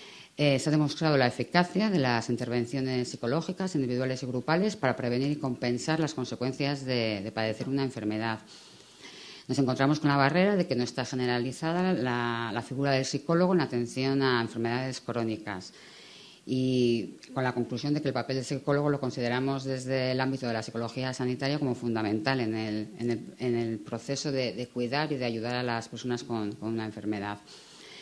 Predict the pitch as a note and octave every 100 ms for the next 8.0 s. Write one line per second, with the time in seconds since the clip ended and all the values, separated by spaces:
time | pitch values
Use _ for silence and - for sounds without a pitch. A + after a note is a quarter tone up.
0 | - - - - - - D#3 D3 C#3 C3+
1 | C3+ C3+ C3 C3 B2+ - - C#3+ D3+ F#3+
2 | D#3+ C3+ C3+ C3+ C3 B2+ C3 B2 A#2+ B2
3 | B2 A#2+ A#2+ B2+ A#2+ A#2+ B2 A#2+ A#2+ A#2+
4 | A#2 A2+ A#2+ B2 B2 A#2+ A2+ A2 A2+ C3
5 | C#3 C3+ E3+ D#3+ B2+ C3 C3+ C3 A2 A2
6 | A#2 F3+ B2+ B2 B2 A#2+ A#2 B2+ - B2
7 | D3 D#3 D#3+ C#3+ C3 B2+ B2+ E3 D#3+ -